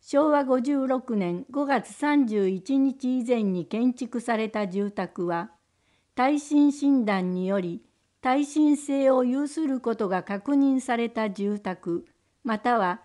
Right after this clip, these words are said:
耐震改修により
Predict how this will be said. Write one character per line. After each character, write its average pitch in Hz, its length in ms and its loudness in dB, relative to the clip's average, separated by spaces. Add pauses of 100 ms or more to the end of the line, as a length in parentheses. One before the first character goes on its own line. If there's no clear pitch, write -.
(360)
耐 277 220 0
震 302 360 2
改 277 260 0
修 202 340 0
に 190 220 0
よ 190 140 0
り 165 220 -6